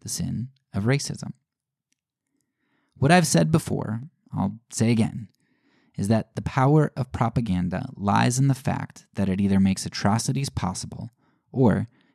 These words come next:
it makes them unbelievable. Propaganda either causes people to so demonize another group that they're willing to slaughter them, dehumanize them,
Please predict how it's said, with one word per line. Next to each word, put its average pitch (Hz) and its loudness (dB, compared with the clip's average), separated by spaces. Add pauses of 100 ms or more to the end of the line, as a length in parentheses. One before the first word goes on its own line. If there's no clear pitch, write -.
it 98 -4
makes 98 2
them 98 0
unbelievable. 95 -2 (1400)
Propaganda 143 4
either 151 4
causes 147 0
people 131 0
to 113 0
so 151 2
demonize 127 4
another 110 6
group 110 0 (360)
that 104 -6
they're 123 2
willing 117 6
to 117 -4
slaughter 117 2
them, 65 -10 (600)
dehumanize 117 2
them, - -18